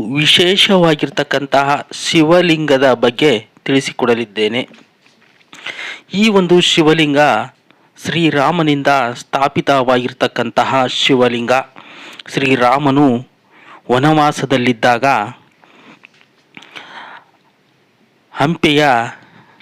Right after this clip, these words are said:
ಮಾಲ್ಯವಂತ ಗುಡ್ಡದಲ್ಲಿ ಅವರು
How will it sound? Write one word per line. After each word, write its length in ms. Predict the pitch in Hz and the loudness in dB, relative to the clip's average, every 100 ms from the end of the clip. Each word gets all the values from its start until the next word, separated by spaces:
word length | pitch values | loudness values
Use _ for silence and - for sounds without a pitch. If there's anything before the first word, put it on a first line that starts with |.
| - _ _ _ _ - _ | -20 _ _ _ _ -20 _
ಮಾಲ್ಯವಂತ 680 | 120 143 190 175 156 151 139 131 131 | -2 0 2 2 2 2 0 0 0
ಗುಡ್ಡದಲ್ಲಿ 600 | 139 135 123 120 143 131 107 - _ _ _ _ - - | 0 0 0 2 4 2 0 -8 _ _ _ _ -20 -2
ಅವರು 280 | 135 139 | 2 4